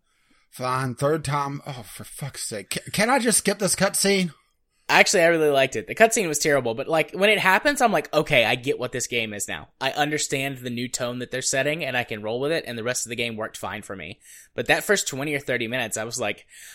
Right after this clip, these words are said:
Speaker 2: "I don't know if I'm gonna like this very much."
Speaker 1: Yeah, uh,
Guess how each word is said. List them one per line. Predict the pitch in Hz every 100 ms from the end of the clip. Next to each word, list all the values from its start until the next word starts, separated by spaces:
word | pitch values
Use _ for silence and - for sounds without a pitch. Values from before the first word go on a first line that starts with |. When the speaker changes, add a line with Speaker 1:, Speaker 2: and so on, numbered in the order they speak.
| -
Speaker 2:
"I | -
don't | 254 349
know | 233
if | 175
I'm | 156
gonna | 151 156 151
like | 185 -
this | 202 -
very | 107 82
much." | 71 - - - _ _ _ _ _ _ _ _ _ _ _ _ _ _ - -
Speaker 1:
Yeah, | 135
uh, | 135